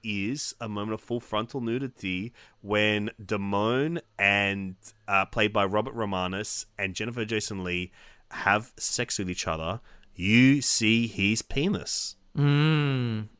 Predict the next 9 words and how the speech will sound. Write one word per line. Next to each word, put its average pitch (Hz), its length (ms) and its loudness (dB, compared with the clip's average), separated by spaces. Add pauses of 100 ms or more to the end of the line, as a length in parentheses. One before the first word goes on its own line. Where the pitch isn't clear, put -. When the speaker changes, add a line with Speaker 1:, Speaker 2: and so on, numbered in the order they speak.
Speaker 2:
mm. 135 400 2 (380)
And 180 160 4
that's 269 180 0
kinda 330 280 2
rare 196 600 6
for, - 220 4
like, 143 340 6
a, 120 460 6 (180)
a 123 160 0